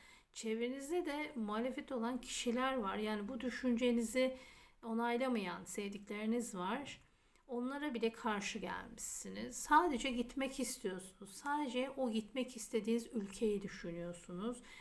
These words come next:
Orayla ilgili planlar yapıyorsunuz. Birazcık daha yavaşlayın. Çünkü burada aslında,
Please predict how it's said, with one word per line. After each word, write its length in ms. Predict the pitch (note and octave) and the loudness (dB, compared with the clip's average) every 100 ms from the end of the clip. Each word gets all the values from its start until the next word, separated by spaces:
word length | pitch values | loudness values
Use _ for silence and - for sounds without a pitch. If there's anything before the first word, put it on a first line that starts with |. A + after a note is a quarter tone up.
| - - | -18 0
Orayla 420 | B3 C#4 B3+ G3+ | 4 4 4 2
ilgili 300 | E3+ E3 E3 | -2 -4 -8
planlar 540 | - F#3 F3+ F3 F#3+ G3 | -8 -4 -4 -2 -2 -2
yapıyorsunuz. 600 | G3 G3 B3+ A3+ E4+ E4 | -2 -4 -6 -4 -2 2
Birazcık 520 | G#4 D#4 D4 - - | 4 4 2 -6 -8
daha 380 | C#4 C4+ D#4 D#4 - - - _ - | -4 -2 -2 -4 -10 -20 -20 _ -4
yavaşlayın. 840 | A3 A#3 B3 A#3 - C#4+ A#3+ D4 - - - - | 0 2 2 -2 -2 0 2 0 -8 -20 -20 -10
Çünkü 340 | B3+ A#3 A#3 | -4 -2 -2
burada 380 | C#4 B3 B3 - | -4 -4 -4 -2
aslında, 840 | A#3 A3+ - A#3 G#3+ G#3+ A3+ - | -2 -2 0 2 2 2 0 -4